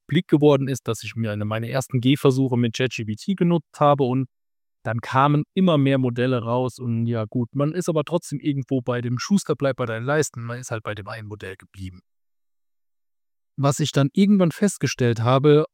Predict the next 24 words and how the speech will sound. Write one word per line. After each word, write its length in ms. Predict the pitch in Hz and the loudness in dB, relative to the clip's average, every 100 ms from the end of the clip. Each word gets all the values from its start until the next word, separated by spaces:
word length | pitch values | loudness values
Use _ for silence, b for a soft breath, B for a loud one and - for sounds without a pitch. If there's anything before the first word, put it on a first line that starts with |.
| _ 139 | _ -16
ähm, 260 | 127 123 - | -14 -16 -8
gerade 320 | 117 151 180 | -2 0 0
bei 180 | 147 131 | 0 -2
Chat 240 | - 156 | 0 -2
G 140 | - 127 | -2 -4
P 140 | 113 | -4
T 260 | - 180 170 | -2 -4 0
war 100 | 135 | 0
am 140 | 127 | -2
Anfang, 400 | 151 156 147 135 | -6 -6 -4 -4
was 100 | 127 | -6
die 140 | - | -8
Textgenerierung 840 | - 160 - - 107 110 113 107 104 | -6 -6 -4 -4 -4 -4 -6 -6 -8
betrifft. 400 | 104 - 104 - | -10 -12 -14 -14
Die 80 | |
Texte, 340 | - 196 - 170 | -8 -8 -4 -2
die 140 | 156 | -2
Chat 220 | - 170 | 0 -2
G 120 | - 156 | -2 -2
P 140 | 139 | -2
T 160 | - 165 | -2 0
generiert 480 | 151 135 127 160 | 0 2 0 0
hat, 120 | 147 - | 0 -4
haben 180 | 143 | -4